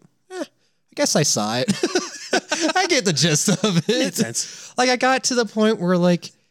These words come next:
Speaker 2: It was a movie. <laughs>
Speaker 1: yeah, like, I don't. I mean, I don't know if I'm, it's not really, whatever. People have seen it already. Like, where, like, they get to the point where, like, they're running and escaping, like, the mom and, and the kid,
Speaker 2: Oh, yeah,
Speaker 1: whatever.
Speaker 2: yeah.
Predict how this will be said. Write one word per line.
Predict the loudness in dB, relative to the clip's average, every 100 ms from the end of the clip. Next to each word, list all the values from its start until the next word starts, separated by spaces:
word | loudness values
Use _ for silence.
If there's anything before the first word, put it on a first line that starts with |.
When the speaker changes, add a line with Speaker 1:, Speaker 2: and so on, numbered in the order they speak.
| _ -6
Speaker 2:
It |
was | -2 0
a |
movie. | -2 -4 -8 _ -14
<laughs> | -12 -4
Speaker 1:
yeah, | 2 2
like, | 0 -6 _ _ _ _ -20 -20 -8
I | -4
don't. | -4 -4 -2
I |
mean, | 2 2
I |
don't | 2 0
know | -2 -4
if | -6
I'm, | -12 -12 _ _ _ _ _ _ _
it's | -10
not | -8
really, | -10 -14 -8
whatever. | -6 -8 -10 -14 -16 _ -20 _ -10
People | -4 -2 -2
have | -2
seen | -4 -4
it | -6
already. | -6 -4 -4 -6
Like, | -4
where, | -2
like, | -2 2
they | 2 2
get | 2 2 2
to | 0
the | 0
point | 0 0 2 2
where, | 0
like, | 0
they're | 2 2
running | 2 2 2 2 0 -4 -4
and | 0
escaping, | 2 2 2 0
like, | 2
the | 2
mom | 4 4 4
and, | 2 0 0
and | 0 0
the |
kid, | 0 0 0 0 -6 _ 2
Speaker 2:
Oh, |
yeah, | 4
Speaker 1:
whatever. | 4 2
Speaker 2:
yeah. | 0